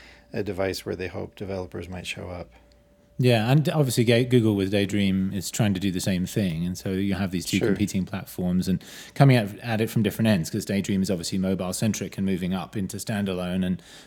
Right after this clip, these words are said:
Speaker 2: Facebook's kinda coming at this the other way from Oculus Rift, uh, but leaning on what they've done with Samsung. So sort of different approaches here, but yeah, they're both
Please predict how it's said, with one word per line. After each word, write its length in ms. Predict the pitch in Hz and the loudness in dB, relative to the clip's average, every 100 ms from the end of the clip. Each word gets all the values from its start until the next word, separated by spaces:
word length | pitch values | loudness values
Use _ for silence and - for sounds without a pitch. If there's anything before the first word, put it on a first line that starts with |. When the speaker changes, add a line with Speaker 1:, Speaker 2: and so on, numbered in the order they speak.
| - | -4
Speaker 2:
Facebook's 380 | 104 - 95 - | -2 -2 -6 -6
kinda 220 | 104 95 | -4 -4
coming 240 | - 98 | -2 -2
at 80 | 92 | -2
this 140 | 98 - | -4 -4
the 60 | |
other 120 | 95 | -4
way 180 | 92 92 | -2 -4
from 320 | 87 92 90 90 | -4 -4 -2 -4
Oculus 460 | 101 - 87 - | -6 -8 -8 -4
Rift, 400 | 98 90 - - - - - - - | -4 -4 -8 -18 -20 -20 -20 -16 -6
uh, 160 | 95 | -2
but 160 | 90 104 | -2 0
leaning 320 | 104 101 92 | 4 4 4
on 160 | 87 90 | 2 0
what 100 | 90 | -2
they've 140 | 92 | -4
done 180 | 98 87 | -4 -4
with 80 | 85 | -4
Samsung. 640 | - 87 85 - 82 92 | -2 -2 -2 -4 -8 -8
So 200 | - 90 | -4 -4
sort 200 | 87 101 | -4 -4
of 40 | |
different 300 | 90 101 98 | -4 -4 -4
approaches 480 | 87 - 98 - 92 | -6 -4 -4 -4 -6
here, 140 | - 98 | -6 -4
but 100 | 107 | 2
yeah, 160 | 107 | 2
they're 100 | 92 | 2
both 440 | 95 98 92 - | 2 2 2 -2